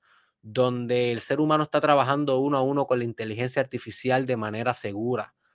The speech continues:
donde el ser humano tiene la capacidad de crear y expandir la conciencia a través de las intergeneraciones por venir.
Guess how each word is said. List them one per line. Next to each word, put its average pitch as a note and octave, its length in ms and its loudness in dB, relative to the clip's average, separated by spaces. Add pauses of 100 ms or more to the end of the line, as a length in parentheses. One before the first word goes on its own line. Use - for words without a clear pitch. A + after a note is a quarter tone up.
(840)
donde B2 240 0
el A2 60 -4
ser C#3+ 200 4
humano D3+ 300 4
tiene C#3+ 180 2
la C#3+ 140 2
capacidad B2+ 540 2
de C3+ 180 0
crear B2+ 360 4
y C3+ 60 2
expandir B2+ 760 0
la C#3 200 2
conciencia C3+ 680 -4
a A#2+ 60 -2
través B2 340 0
de C#3+ 80 2
las C3 220 4
intergeneraciones A#2+ 1000 -4
por A#2 220 -2
venir. A#2 460 -4